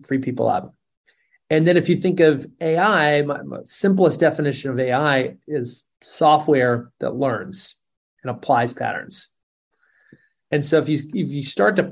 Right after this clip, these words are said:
put those two together and you say, when you have A I and automation, you've got software that starts to take on human labor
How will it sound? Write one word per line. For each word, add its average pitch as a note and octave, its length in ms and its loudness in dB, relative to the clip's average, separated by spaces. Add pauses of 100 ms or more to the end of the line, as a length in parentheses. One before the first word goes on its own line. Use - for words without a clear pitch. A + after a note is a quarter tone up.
put F#3+ 180 0
those E3 300 2
two D#3 280 -4
together C3 840 2
and C#3+ 100 -6
you C#3 80 -6
say, C3 300 0
when B2+ 160 -2
you C3+ 100 -2
have C#3 160 0
A D#3+ 180 0
I D3+ 180 2
and D3+ 280 -2
automation, B2+ 800 -2 (560)
you've C#3+ 180 0
got C3+ 140 2
software C3 880 0 (300)
that - 120 -6
starts F3+ 320 -2
to C#3+ 80 -4
take F#3+ 380 0
on D#3 320 0
human D3 300 -2
labor B2 500 -4